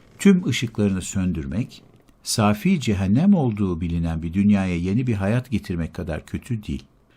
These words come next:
Ama şu anda kendimizi bulduğumuz durum tam da bu değil. Hayatın ne kadar güzel olabileceğini en azından mevcut deneyimlerimizde bilemiyoruz.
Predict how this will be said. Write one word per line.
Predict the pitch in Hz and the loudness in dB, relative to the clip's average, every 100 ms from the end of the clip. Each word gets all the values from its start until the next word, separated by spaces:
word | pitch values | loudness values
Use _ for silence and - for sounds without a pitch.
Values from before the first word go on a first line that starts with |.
| _ - | _ -2
Ama | 113 107 101 | 2 2 0
şu | - 135 | -2 -2
anda | 151 120 | 0 0
kendimizi | 107 104 104 104 113 143 123 | 2 4 6 4 2 -4 -2
bulduğumuz | 110 101 98 90 82 78 | -2 -2 -2 -4 -6 -6
durum | 107 104 151 | -4 -2 -2
tam | - 139 147 | -4 -2 -2
da | 143 | -2
bu | 147 135 | -6 -4
değil. | 131 71 - _ _ _ _ _ _ - | -2 -2 -4 _ _ _ _ _ _ -2
Hayatın | 113 131 131 139 | 2 4 4 2
ne | 131 | 0
kadar | 131 147 131 | 0 0 0
güzel | 107 104 120 143 | 0 0 0 2
olabileceğini | 123 92 82 80 71 69 69 113 - | 2 0 0 -4 -4 -4 -2 -4 -4
en | 117 127 | 0 2
azından | 104 85 76 71 71 - | 2 0 -4 -6 -8 -4
mevcut | 87 87 113 120 - | -2 0 0 -2 -4
deneyimlerimizde | 90 85 80 76 76 69 65 71 123 185 - _ _ _ - | -2 0 -2 -2 -6 -6 -8 -4 -2 -2 -8 _ _ _ -4
bilemiyoruz. | 151 160 104 69 - - | 0 2 0 -2 -8 -14